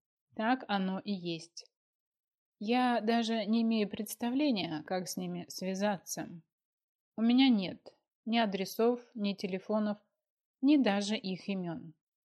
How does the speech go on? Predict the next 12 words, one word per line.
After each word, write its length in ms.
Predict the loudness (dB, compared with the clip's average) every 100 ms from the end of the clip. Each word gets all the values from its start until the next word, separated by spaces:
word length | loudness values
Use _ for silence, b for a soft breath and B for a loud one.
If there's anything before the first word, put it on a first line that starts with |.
| _ _ _ _ _ _ -2
Вы 260 | 2 2
всё 200 | 0 -2
думаете, 600 | 0 4 4 2 -4 -8 -10 _ _ _ _
что 320 | -6 0 2
я 200 | 4 2
ради 260 | 2 0 -2
денег 360 | 2 4 2 0
за 240 | -4 -4
Афанасия 640 | -4 -4 -2 -4 -4 -6 -6
замуж 480 | -6 -2 0 0 -2
вышла, 380 | -4 -10 -10 -10
да? 320 | -8 -4 -6